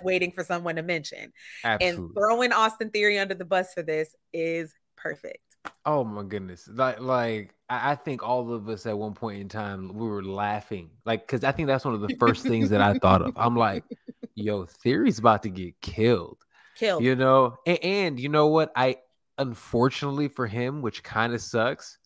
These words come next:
Speaker 2: it definitely, it's going to put him back where I think all of us think he belongs. <laughs> Unfortunately for him, you know, it's one of those moments I'm like, "Ooh, upper mid card. Okay."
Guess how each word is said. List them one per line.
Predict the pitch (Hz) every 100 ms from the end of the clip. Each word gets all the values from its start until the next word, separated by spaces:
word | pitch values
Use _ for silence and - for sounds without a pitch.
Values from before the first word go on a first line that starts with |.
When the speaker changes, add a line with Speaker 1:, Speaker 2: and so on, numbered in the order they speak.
| _ _ _ _ _ _
Speaker 2:
it | 123 113 95
definitely, | 131 143 156 139 127 127 117 110 104 - _ _ _ _ _ _ _
it's | 135 -
going | - 180 180
to | 156
put | - 151 139
him | 139 127
back | 123 131 127
where | 110
I | 113
think | 113 127 -
all | 113 110
of | 117
us | 110
think | 123 110
he | 123
belongs. | 104 101 107 107 156 117 - 165 - _ _
<laughs> | _ - - - -
Unfortunately | 147 135 156 151 - 165 160 165 196 - _ _ _ _
for | - 143
him, | 147 139 95 90
you | 120
know, | 139 139
it's | 135 135
one | 160
of | 151
those | 135
moments | 151 131 139
I'm | 143
like, | 139 120
"Ooh, | 120 202 214 117 - -
upper | 127 160 156
mid | 160 190 -
card. | 185 143 104 95 104
Okay." | 165 - 151 139 151